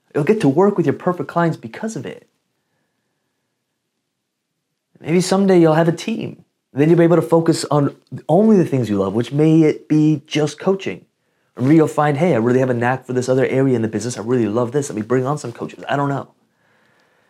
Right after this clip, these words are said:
You know, there's a lot of coaches, but not all coaches are entrepreneurs.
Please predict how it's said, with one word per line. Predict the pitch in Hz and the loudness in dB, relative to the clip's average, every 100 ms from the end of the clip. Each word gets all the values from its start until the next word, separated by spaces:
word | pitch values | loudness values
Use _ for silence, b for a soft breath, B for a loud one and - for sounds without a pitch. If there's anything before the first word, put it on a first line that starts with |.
| _ _ _ _ _ _ _ _ _ _ _ _ _ _ _ _ | _ _ _ _ _ _ _ _ _ _ _ _ _ _ _ _
You | 117 | -14
know, | |
there's | - 120 110 | -6 -2 2
a | |
lot | 104 151 | 2 2
of | |
coaches, | 160 147 135 131 | 2 0 0 -4
but | 110 | -2
not | 117 131 | -2 0
all | 123 123 | 0 -2
coaches | - 120 120 110 | -2 -4 -2 -4
are | 110 | -2
entrepreneurs. | 110 107 - 104 98 95 | -4 -6 -6 -6 -6 -8